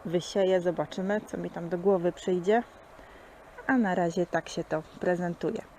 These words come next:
A w opisie pod filmikiem umieszczę Wam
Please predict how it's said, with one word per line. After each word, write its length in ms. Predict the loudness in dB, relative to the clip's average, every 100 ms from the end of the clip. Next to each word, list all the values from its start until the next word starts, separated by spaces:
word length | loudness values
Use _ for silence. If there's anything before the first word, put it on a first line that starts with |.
| -20 -20 -20 -20 -2
A 80 | 0
w 140 | 2 2
opisie 420 | 2 2 2 0
pod 200 | -2 -6
filmikiem 640 | -2 2 2 4 2 2 -4 -20 -20 -14 -2
umieszczę 460 | 0 2 0 -2 -2
Wam 260 | -2 -4